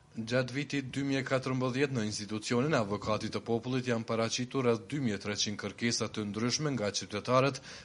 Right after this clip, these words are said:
për raste të ndryshme që kanë të bëjnë me shkeljen e të drejtave të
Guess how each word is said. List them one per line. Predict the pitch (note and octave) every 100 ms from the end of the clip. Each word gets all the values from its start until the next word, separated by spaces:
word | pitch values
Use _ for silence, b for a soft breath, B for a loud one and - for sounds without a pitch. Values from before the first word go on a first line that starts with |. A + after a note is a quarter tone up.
| B C#3
për | C3
raste | C3+ C3+ B2+
të | C3 B2
ndryshme | B2 D3+ - G#2
që | G2+ G2+
kanë | G#2 G#2
të | F#2+
bëjnë | B2 A#2
me | G2
shkeljen | - B2+ C3 C3 C3+
e | C3
të | C3+
drejtave | A#2 G2 F#2+ F#2
të | F2+